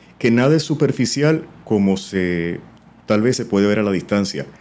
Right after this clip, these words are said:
Eso es una de las razones por las cuales las empresas familiares se consideran como un tipo único de organización.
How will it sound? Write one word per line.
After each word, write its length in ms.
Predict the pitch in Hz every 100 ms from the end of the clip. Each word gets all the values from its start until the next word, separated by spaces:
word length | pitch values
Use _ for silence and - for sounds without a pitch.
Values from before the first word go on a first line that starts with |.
| - - - -
Eso 160 | 92
es 80 | 117
una 140 | 135
de 60 | 135
las 100 | 135
razones 400 | 127 - 135 127
por 180 | - 90
las 100 | 85
cuales 460 | 92 98 113 113 - _
las 220 | 95 90
empresas 360 | 90 85 92 117
familiares 720 | 135 135 143 160 113 120 -
se 180 | - 98
consideran 500 | 101 95 87 110 143
como 240 | 139 101
un 80 | 120
tipo 240 | 131 135 120
único 340 | 127 123 101
de 60 | 87
organización. 600 | 80 80 76 - 78